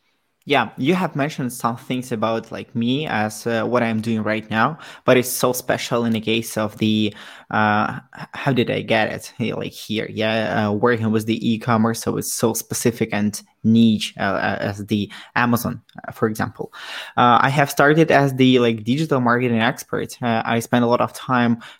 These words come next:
traveling around, uh, around, like, different courses, uh, in the Europe, in different universities, and, uh, I'm just start learning and start l-, learning the economic, economics and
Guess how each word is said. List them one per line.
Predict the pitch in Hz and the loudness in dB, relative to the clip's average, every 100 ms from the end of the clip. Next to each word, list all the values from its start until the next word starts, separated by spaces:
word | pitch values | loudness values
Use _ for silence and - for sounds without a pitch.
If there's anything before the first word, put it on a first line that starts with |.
| - | -12
traveling | - 127 127 127 120 | 2 4 6 4 2
around, | 113 117 123 120 120 - | 2 4 4 2 0 -4
uh, | 113 107 107 | -4 -2 -4
around, | - 117 113 107 | -4 -2 -2 -4
like, | - 110 110 | -6 -10 -10
different | 113 107 113 110 - | -10 -8 -6 -6 -8
courses, | - 127 127 - 120 117 - | -8 -2 -2 -2 -4 -4 -2
uh, | 117 107 | -2 -2
in | - 113 | -2 -2
the | 101 | -2
Europe, | 98 123 127 120 120 | -2 2 2 2 0
in | 107 | -2
different | 110 - 110 - | -2 -8 -8 -2
universities, | 113 110 120 117 127 120 117 - - - | -2 0 -2 -4 -4 -4 -4 -12 -18 -4
and, | 110 107 98 | 0 2 2
uh, | 110 107 104 - | 2 2 0 0
I'm | 117 120 | 2 2
just | - 120 - | 2 0 0
start | - 120 113 | 0 0 2
learning | 131 131 143 113 107 | 4 6 6 2 -2
and | 117 113 | -4 -6
start | - 120 120 - | 0 2 2 -2
l-, | - | -4
learning | 117 120 120 120 113 | 0 2 4 4 2
the | 110 110 - | 2 0 -2
economic, | 127 - 131 127 131 - - - | -2 2 2 2 0 -6 -20 -4
economics | - 127 135 127 127 123 - | 4 4 4 4 2 -2 -6
and | 117 113 110 | -4 -2 -4